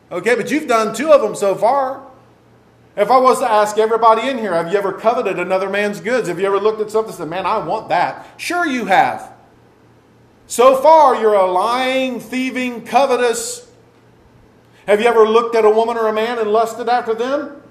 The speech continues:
You have. Okay, now you're an adulterer and fornicator. So there's four of the commandments. Need I go on?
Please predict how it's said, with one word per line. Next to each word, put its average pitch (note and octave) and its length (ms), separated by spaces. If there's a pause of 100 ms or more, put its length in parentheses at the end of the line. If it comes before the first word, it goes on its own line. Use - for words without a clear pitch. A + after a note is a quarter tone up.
(180)
You G3+ 220
have. E3+ 460 (680)
Okay, G#3 300
now A3+ 180
you're B3 240
an A#3 80
adulterer A#3 480
and A#3 100
fornicator. A#3+ 840 (2000)
So G3 160
there's B3+ 200
four D4 300
of C#4+ 60
the G#3+ 80
commandments. F3+ 720 (760)
Need A3 260
I A#3+ 120
go A#3 260
on? C#4+ 460